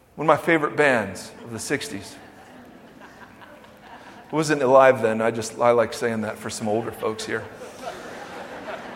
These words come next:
Fifth dimension is the subversive dimension.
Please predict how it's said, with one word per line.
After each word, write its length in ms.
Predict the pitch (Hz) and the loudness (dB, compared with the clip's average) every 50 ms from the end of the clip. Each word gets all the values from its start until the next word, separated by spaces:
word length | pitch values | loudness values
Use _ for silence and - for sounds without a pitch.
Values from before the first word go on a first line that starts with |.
| - | -6
Fifth 240 | - - 254 277 269 | 6 8 8 8 10
dimension 640 | - 262 233 233 240 233 233 - 294 277 311 294 254 - - - - - - - - - - - - - - - - - - - - - - - - - - - - - - - | 8 10 10 10 10 10 8 8 8 8 8 8 2 -4 -8 -10 -14 -16 -18 -20 -20 -20 -20 -20 -20 -20 -20 -20 -20 -20 -20 -20 -20 -20 -20 -20 -20 -20 -20 -20 -20 -20 -2 4
is 180 | - 190 214 185 | 6 6 6 6
the 140 | 196 208 185 | 6 4 4
subversive 840 | - - - 185 143 120 110 131 165 170 160 - - 143 120 104 104 | 4 2 0 0 0 -2 0 2 2 2 2 0 -2 -4 -6 -6 -8
dimension. 500 | 113 104 101 95 90 90 - - 73 | -10 -10 -8 -10 -10 -10 -12 -12 -14